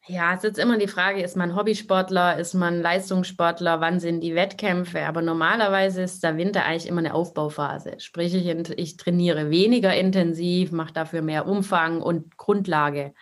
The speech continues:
Und Grundlage heißt für mich natürlich auch schon Stabilisationsübungen et cetera. Ich glaube, ja, wenn ich einfach ein bisschen den Ga-, ein bisschen den Gang rausnehme und ins Grundlagentraining gehe, tue ich da schon relativ viel, wie dieses hochintensive Training, was einfach immer anstrengender ist fürs Immunsystem.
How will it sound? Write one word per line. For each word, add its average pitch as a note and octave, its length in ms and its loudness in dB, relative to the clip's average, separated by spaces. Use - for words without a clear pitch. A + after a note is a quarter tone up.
Und F3+ 160 -2
Grundlage F#3 540 0
heißt F3+ 200 0
für F#3 120 0
mich F#3+ 180 2
natürlich F3 540 0
auch E3 260 2
schon F3+ 320 2
Stabilisationsübungen D#3+ 1500 -2
et D3 220 -6
cetera. D3+ 640 -2
Ich - 180 -10
glaube, F3 540 2
ja, D3+ 540 2
wenn F#3 200 0
ich F#3+ 120 -4
einfach G#3+ 260 2
ein A3 120 2
bisschen G#3+ 260 -2
den F#3+ 120 0
Ga-, F3+ 240 2
ein F#3 180 0
bisschen G3+ 300 -2
den F3 120 0
Gang F#3 300 -2
rausnehme A3+ 960 2
und F#3+ 220 2
ins F#3+ 260 -2
Grundlagentraining G3 1000 2
gehe, F#3 180 0
tue F#3+ 220 2
ich G3+ 100 -2
da D#3 140 2
schon D#3 180 -2
relativ D3+ 460 -2
viel, F3+ 440 2
wie E3+ 120 -2
dieses D#3+ 320 -4
hochintensive E3+ 720 0
Training, D#3 400 -4
was D#3 180 -2
einfach D#3 380 -4
immer F3+ 300 4
anstrengender C#3+ 580 -4
ist D3 140 -10
fürs D3 180 -10
Immunsystem. C#3+ 640 -10